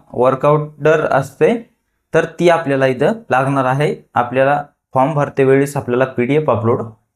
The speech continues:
करायचे आहे नव्वद दिवसाच्या प्रमाणपत्रासोबत. तर मित्रांनो, अशा प्रकारे हे आपल्याला लागणार आहे. मेन जे आपल्याला नव्वद दिवसाच्या प्रमाणपत्रासोबत जोडायचं आहे.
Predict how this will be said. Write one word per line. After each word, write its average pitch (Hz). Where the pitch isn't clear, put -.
करायचे 151
आहे 139
नव्वद 120
दिवसाच्या 120
प्रमाणपत्रासोबत. 107
तर 117
मित्रांनो, 127
अशा 127
प्रकारे 127
हे 135
आपल्याला 127
लागणार 117
आहे. 160
मेन 175
जे 160
आपल्याला 160
नव्वद 131
दिवसाच्या 143
प्रमाणपत्रासोबत 127
जोडायचं 117
आहे. 165